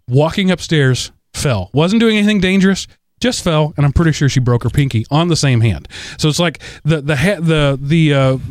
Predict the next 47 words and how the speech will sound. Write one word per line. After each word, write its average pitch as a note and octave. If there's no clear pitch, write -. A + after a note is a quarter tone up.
cast A#3
goes F3
up E3
and C3
wraps D#3
around D3+
the D3
thumb C#3+
and B2
covers C#3
about C3+
half C#3+
the C#3
hand. C3+
And D#3+
so E3+
there's, E3
there's E3+
a A3
very A3+
small A3+
part G#3+
of G3
her F3
hand F3+
that D#3
she -
could C#3
possibly F3+
have D3
damaged, C3
and C#3
I'm C3+
pretty D#3+
sure C#3
she C3
broke A2+
that. -
So G3+
we're A3+
gonna A3
have G3
to -
<laughs> -
go F#3+
back -
to F3